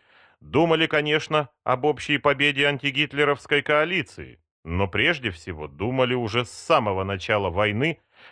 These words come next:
но особенно в середине войны, что будет после войны, каким будет расклад сил. В документе, который сейчас хранится в Государственном архиве Великобритании, подробно изложены все этапы операции.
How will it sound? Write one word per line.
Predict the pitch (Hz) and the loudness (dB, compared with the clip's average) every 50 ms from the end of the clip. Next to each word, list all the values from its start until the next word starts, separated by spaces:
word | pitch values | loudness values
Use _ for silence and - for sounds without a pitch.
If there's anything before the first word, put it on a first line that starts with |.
| - - | -8 0
но | 104 127 147 | 2 4 4
особенно | 135 - - 156 117 104 98 92 | 4 4 2 0 2 2 -2 -4
в | 85 - | -6 -6
середине | - 110 107 104 104 92 117 170 196 180 120 | -4 -2 0 0 0 0 0 0 0 0 -2
войны, | 90 92 98 95 90 87 82 73 | 0 2 2 2 2 0 -4 -4
что | 69 - - _ - 180 185 147 | -6 -8 -8 _ 2 2 2 2
будет | 87 104 139 127 90 90 82 80 | 0 -2 -6 -4 -4 -6 -8 -4
после | - 120 120 - - 95 95 82 | -2 -2 -2 -2 -2 -6 -6 -2
войны, | 85 104 131 139 135 113 85 76 - _ _ _ _ _ | 0 0 0 0 0 -2 -2 -4 -6 _ _ _ _ _
каким | - 123 139 139 - 202 165 110 87 104 | -4 -4 -4 -2 -2 -2 -2 -2 -2 -2
будет | 139 135 104 95 85 | -4 -2 -2 -2 0
расклад | 107 131 - - - 151 123 90 - | 0 -2 -2 -2 -2 -2 -2 -2 -2
сил. | - - 156 143 101 80 - _ _ _ _ _ _ _ _ _ _ _ _ _ _ _ _ _ _ - | -6 -6 -4 -4 -4 -4 -8 _ _ _ _ _ _ _ _ _ _ _ _ _ _ _ _ _ _ -20
В | 69 69 76 | -20 -18 -8
документе, | 80 95 92 110 104 98 98 110 135 127 - 98 | -6 -6 -4 -4 -4 0 0 0 0 0 -4 -6
который | 87 98 85 - 107 101 98 | -4 -4 -2 -2 -2 -2 -4
сейчас | 90 - - 113 101 - 120 107 - - | -6 -6 -8 -8 -4 -2 -2 -2 -2 -4
хранится | - 104 107 107 110 113 101 - 101 | -4 -2 -2 -2 -2 -4 -6 -6 -8
в | 85 82 | -8 -6
Государственном | 87 101 98 - 117 101 110 113 104 - - - 101 95 98 98 104 | -6 -6 -6 -6 -6 -2 0 0 0 -2 -8 -12 -8 -6 -4 -2 -2
архиве | 104 104 90 - 107 104 101 95 | -2 -4 -4 -10 -10 -8 -6 -6
Великобритании, | 92 98 101 98 92 104 95 95 98 98 90 127 139 160 151 110 78 69 67 _ _ _ _ - - - - - - - - - _ _ - | -6 -6 -6 -6 -6 -6 -6 -6 -6 -4 -2 0 0 0 -2 -6 -10 -12 -14 _ _ _ _ -20 -20 -20 -20 -20 -20 -20 -20 -20 _ _ 0
подробно | - 113 107 92 101 120 156 147 127 143 156 156 | 2 2 2 4 2 2 2 2 2 0 0 0
изложены | 143 110 104 104 127 147 135 139 139 147 151 | 0 -4 -4 0 0 0 0 0 -2 -4 -4
все | - - - - 117 131 139 139 | -6 -6 -4 0 2 2 2 0
этапы | - - 131 135 131 139 131 | 2 2 2 2 4 4 2
операции. | 127 120 - 139 143 147 135 107 - - - - - - _ | 2 2 0 0 2 2 2 0 -2 -8 -20 -20 -20 -20 _